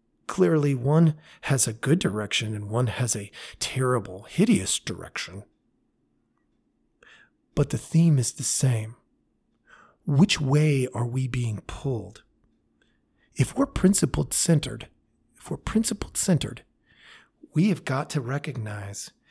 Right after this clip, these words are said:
that fear is not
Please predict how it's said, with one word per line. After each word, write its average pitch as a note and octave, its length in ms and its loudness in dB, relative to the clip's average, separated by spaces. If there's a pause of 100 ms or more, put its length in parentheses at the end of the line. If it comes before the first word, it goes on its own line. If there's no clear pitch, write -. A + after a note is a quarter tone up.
(300)
that A#2+ 300 -10
fear B2+ 800 0 (1160)
is B2+ 220 -2
not B2+ 460 0